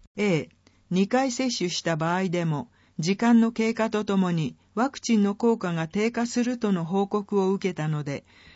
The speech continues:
感染や発症、重症化を予防するために三回目の接種を実施します。九、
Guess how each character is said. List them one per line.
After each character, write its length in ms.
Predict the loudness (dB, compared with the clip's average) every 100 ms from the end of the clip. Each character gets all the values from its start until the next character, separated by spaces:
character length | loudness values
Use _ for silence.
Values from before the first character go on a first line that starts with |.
| -6
感 240 | 0 2
染 280 | 4 2 2
や 220 | 0 -4 -10 _ -8
発 300 | -4 -2 0
症、 360 | 0 0 -2 -4
重 240 | -2 0
症 220 | 2 0
化 180 | 0 0
を 100 | 0
予 160 | 0 0
防 200 | 0 -2
す 160 | 0
る 120 | 0 0
た 140 | 0
め 160 | 2 2
に 240 | 0 -4 -14 -10
三 280 | -2 0 2
回 220 | 2 2
目 140 | 2
の 120 | 0 0
接 220 | -2 -4 -2
種 100 | -2
を 160 | -2 -2
実 180 | -6 -4
施 200 | -4 -4
し 140 | -4
ま 200 | -4 -6
す。 280 | -8 -12 -18 _ _ _ _ _ _ -20 _ _ _ _
九、 360 | 2 2 2